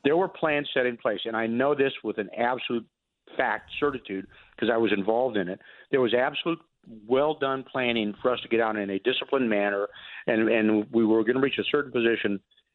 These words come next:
in our force structure where we're gonna have thirty-five hundred troops on the ground, over three thousand paramilitary. We, we keep the airports, we'd keep everything ready to go, and then Biden just walked out the door on it. So that's what I'm saying. I think,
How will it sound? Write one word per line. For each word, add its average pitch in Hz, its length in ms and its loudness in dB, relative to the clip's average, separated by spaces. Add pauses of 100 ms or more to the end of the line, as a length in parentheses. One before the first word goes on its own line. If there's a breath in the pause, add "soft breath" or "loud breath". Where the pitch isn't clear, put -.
in 131 140 2
our 120 180 0
force 135 260 -2
structure 110 340 -4
where 107 160 2
we're 110 100 0
gonna 110 140 2
have 104 160 -2
thirty-five 123 380 0
hundred 120 200 -2
troops - 240 -8
on 117 80 -2
the 113 60 -8
ground, 110 340 -2 (220)
over 113 160 2
three 123 180 0
thousand 113 360 0
paramilitary. 113 720 0 (480 soft breath)
We, 117 160 2 (160)
we 104 120 2
keep 135 240 -2
the 120 120 4
airports, 120 500 0
we'd 104 160 -4
keep 123 180 -4
everything 117 360 0
ready 113 260 2
to 113 80 2
go, 107 400 2 (400 soft breath)
and 120 200 0
then 123 360 0 (260)
Biden 127 240 0
just 120 180 -8
walked 127 260 -2
out 123 120 -2
the - 60 -14
door 143 220 0
on 92 180 -4
it. 90 140 -12 (100)
So 131 160 2
that's 151 200 -2
what 143 80 -2
I'm 117 140 -8
saying. 123 280 0
I 123 100 0
think, 131 260 -4